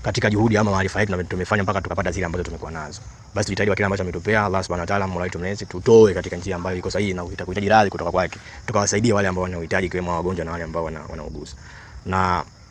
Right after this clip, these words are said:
tukipata hasa ambapo wale ambao Mungu hajatujalia, haja-, Mola wetu mlezi hajatujalia mali ama uwezo, basi hata tutenge muda wakati wa usiku ama muda ambao ni mzuri, unakaa unaomba dua kuombea wale ambao wanapitia haya madhila ama changamoto hizi.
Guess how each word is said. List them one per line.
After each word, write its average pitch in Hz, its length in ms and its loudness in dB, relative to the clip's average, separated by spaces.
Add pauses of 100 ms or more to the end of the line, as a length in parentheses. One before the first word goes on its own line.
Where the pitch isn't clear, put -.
(140)
tukipata 117 320 2
hasa 113 200 6
ambapo 107 200 4
wale 107 240 4
ambao 98 260 2
Mungu 98 180 -2
hajatujalia, 87 560 -2
haja-, 80 180 -4
Mola 90 100 -2
wetu 101 120 -2
mlezi 90 120 -4
hajatujalia 82 440 -4
mali 87 340 -4
ama 90 120 -6
uwezo, 85 300 -4
basi 85 320 -10 (580)
hata 120 140 2
tutenge 120 260 6
muda 107 180 2
wakati 98 300 -2
wa 87 120 2
usiku 101 540 -2
ama 98 120 0
muda 98 160 -2
ambao 92 420 -4
ni 120 60 -4
mzuri, 117 280 4
unakaa 90 240 0
unaomba 95 240 -4
dua 95 240 -2 (540)
kuombea 98 320 0
wale 98 160 2
ambao 87 180 -2
wanapitia 85 420 -6
haya 85 120 -4
madhila 80 300 -6
ama 82 120 -6
changamoto 78 380 -10
hizi. 71 220 -12